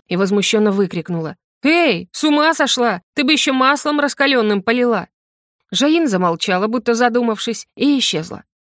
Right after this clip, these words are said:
«Прекрасно!» испугалась я. Кажется, ей мысль понравилась. «И что теперь?» Я посмотрела на плавающий огрызок, на палки, и вдруг пришла идея, как можно защититься.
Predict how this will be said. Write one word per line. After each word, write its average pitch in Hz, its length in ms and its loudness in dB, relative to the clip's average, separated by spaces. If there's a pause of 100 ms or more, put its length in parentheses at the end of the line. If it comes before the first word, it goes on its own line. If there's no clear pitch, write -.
(140)
«Прекрасно!» 175 720 -4 (180)
испугалась 196 580 -2
я. - 120 -14 (280)
Кажется, 240 320 2
ей 240 140 4
мысль 190 320 0
понравилась. 180 760 -2
«И 254 100 0
что 220 220 0
теперь?» 202 420 -2 (520)
Я 262 240 0
посмотрела 240 580 0
на 202 140 0
плавающий 226 500 0
огрызок, 233 560 -2
на 185 140 0
палки, 214 480 -2 (120)
и 226 120 4
вдруг 339 300 0
пришла 254 420 0
идея, 269 260 0
как 254 240 -6
можно 233 320 2
защититься. 226 720 -4